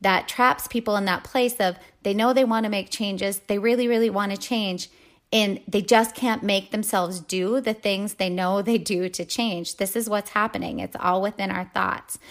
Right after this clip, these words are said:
So the beauty of the think, feel, act cycle is that it gives us the power to change our behaviors to create the life we really, really want to live in the body we really want to live in. So we can interrupt the cycle in the think stage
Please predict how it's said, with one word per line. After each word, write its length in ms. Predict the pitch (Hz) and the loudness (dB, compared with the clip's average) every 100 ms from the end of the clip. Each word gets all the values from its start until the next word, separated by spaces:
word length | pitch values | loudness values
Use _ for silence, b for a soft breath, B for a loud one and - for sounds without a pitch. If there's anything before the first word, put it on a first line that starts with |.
| B B | B B
So 260 | - 240 | 6 6
the 180 | - 220 | 6 2
beauty 400 | 220 240 302 311 | 2 2 2 2
of 140 | 208 196 | 2 0
the 80 | |
think, 340 | 208 226 220 - | -2 -2 -2 -2
feel, 240 | 214 196 | 0 0
act 240 | - 190 196 | 2 0 0
cycle 480 | - 175 - 175 - | -2 -2 0 -2 -2
is 120 | 202 | -2
that 140 | 185 190 | 2 2
it 160 | 196 | 0
gives 240 | 185 214 233 | -2 -2 0
us 120 | 262 | -2
the 120 | 262 | -2
power 400 | 233 - 180 180 | -4 0 2 2
to 120 | 180 | 0
change 420 | 180 - 202 208 247 | -4 -4 -2 0 0
our 100 | 233 | 0
behaviors 800 | 190 - 175 180 220 262 285 - B B - | -2 -2 -4 -2 0 0 -2 -8 B B -8
to 120 | - | -8
create 640 | - 233 240 254 277 277 | -4 0 2 2 0 0
the 80 | 254 | 0
life 380 | 196 185 196 - | 2 0 0 -4
we 100 | 190 | -6
really, 480 | 170 190 214 214 | -6 -4 -2 -2
really 300 | 208 185 185 | -2 -4 -4
want 240 | 175 180 180 | -4 -4 -4
to 120 | 220 | -4
live 420 | 196 175 165 170 - B B | -2 0 0 -4 -10 B B
in 120 | - | -4
the 100 | 185 | -4
body 500 | 160 - 180 180 190 | 0 4 4 4 -2
we 160 | 185 180 | -4 -4
really 300 | 170 180 175 | -2 0 -2
want 200 | 175 175 | -4 -6
to 60 | |
live 200 | 170 180 | -4 -4
in. 200 | - - - B B B | -4 -8 -10 B B B
So 200 | - 240 | 2 4
we 160 | 220 233 | 4 2
can 160 | 262 | 0
interrupt 520 | - 254 262 - 220 | 2 2 2 0 0
the 80 | - | -2
cycle 460 | 190 226 233 233 190 | 0 2 2 2 -2
in 200 | 190 185 | 0 -2
the 140 | 180 - | -4 -4
think 220 | - 262 262 | 0 2 0
stage 600 | - 269 277 302 311 | -2 0 2 0 -4